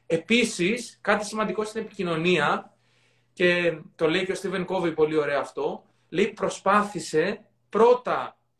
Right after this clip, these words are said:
να κατανοήσεις και μετά να γίνεις κατανοητός». Που σημαίνει ότι είναι ωραίο να μιλάμε, είναι ωραίο να έχουμε το λόγο, να διαχειριζόμαστε το λόγο, να λέμε τη γνώμη μας, να αποκαλύπτουμε τον εαυτό μας, αλλά πριν πάμε εκεί είναι ωραίο να ακούμε τον άλλον.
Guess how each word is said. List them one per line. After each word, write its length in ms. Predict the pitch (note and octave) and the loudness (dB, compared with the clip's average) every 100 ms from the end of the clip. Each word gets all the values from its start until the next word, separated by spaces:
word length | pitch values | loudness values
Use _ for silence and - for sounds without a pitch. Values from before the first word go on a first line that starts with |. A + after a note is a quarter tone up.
| _ | _
να 180 | D3 - | -8 -6
κατανοήσεις 960 | E3+ E3+ E3+ E3 D#3+ E3 - A3+ A#3 | -6 -8 -8 -6 -6 -8 -10 -14 -14
και 120 | - G3+ | -8 -4
μετά 220 | G3 B3 | 0 2
να 100 | A3+ | 2
γίνεις 300 | G#3+ B3+ - | 0 -4 -4
κατανοητός». 840 | A3+ A3+ G#3+ G3+ F#3+ C#3 - _ _ _ _ _ _ _ _ _ | -2 0 2 4 4 2 -4 _ _ _ _ _ _ _ _ _
Που 120 | - | -14
σημαίνει 460 | D3+ F3+ F#3+ G#3 G3+ | -10 -4 0 4 6
ότι 500 | G3+ G3+ C3 B2 - _ _ _ _ _ _ | 6 2 -2 -12 -14 _ _ _ _ _ _
είναι 220 | E3+ F3+ F#3 | -2 0 4
ωραίο 340 | E3+ F#3 F#3 | 4 4 2
να 140 | E3 D3+ | 0 -2
μιλάμε, 420 | C#3 D3 E3 F3 | 2 2 2 0
είναι 120 | E3+ | -2
ωραίο 240 | D#3 F3 | -2 -2
να 80 | E3+ | -4
έχουμε 200 | E3 E3+ | -6 -8
το 180 | D#3+ C#3 | -8 -2
λόγο, 320 | D3+ E3+ E3+ | 0 0 -2
να 80 | D#3 | -6
διαχειριζόμαστε 720 | D3+ D#3 C#3 D#3 E3+ E3+ D#3+ | -10 -12 -6 -2 -2 -4 -4
το 60 | D3 | 0
λόγο, 300 | E3 D#3+ E3 | 2 2 0
να 120 | D3 | 0
λέμε 200 | D#3+ E3+ | -2 -4
τη 100 | D3 | -12
γνώμη 320 | C#3+ D#3 E3 | -4 -2 -2
μας, 340 | E3+ F3 - _ _ - | -4 -4 -6 _ _ -2
να 120 | D3+ | 0
αποκαλύπτουμε 600 | D3+ D3+ D3 F3+ F3 D#3+ | 2 0 0 -2 -4 -10
τον 120 | D3+ | -8
εαυτό 340 | C#3 C3 C#3+ C#3+ | -8 -6 -6 -4
μας, 340 | F3+ A3 - _ _ _ _ | -6 -8 -12 _ _ _ _
αλλά 400 | D3 D#3+ D#3+ D#3 | -2 2 2 0
πριν 300 | - A#3 A#3 | -2 -2 2
πάμε 280 | G#3+ G#3 F3+ | 2 2 0
εκεί 200 | - G#3+ | -2 -2
είναι 120 | A3 | 2
ωραίο 220 | G3+ A#3 | 4 4
να 80 | A3+ | 4
ακούμε 300 | G#3+ A#3 A#3 | 0 0 0
τον 180 | A3+ A3+ | 2 4
άλλον. 400 | G3+ C3+ B2 | 4 2 -6